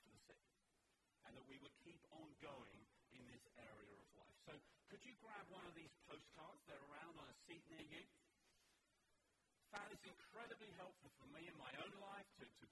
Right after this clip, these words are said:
grow in this area, um, but also in, in a, it really helps us to be able to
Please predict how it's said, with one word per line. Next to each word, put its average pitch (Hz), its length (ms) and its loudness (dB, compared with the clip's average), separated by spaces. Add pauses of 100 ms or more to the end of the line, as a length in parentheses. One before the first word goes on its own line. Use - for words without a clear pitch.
grow 156 320 6
in 208 160 0
this 190 160 -2
area, 202 320 2 (560)
um, 107 320 -4
but 139 80 4
also 180 320 2
in, 156 160 2 (160)
in 107 160 0
a, 151 40 0 (360)
it 139 160 0
really 214 240 2
helps 220 240 2
us 165 80 -6
to - 160 -8
be 147 40 4
able - 120 0
to - 140 -10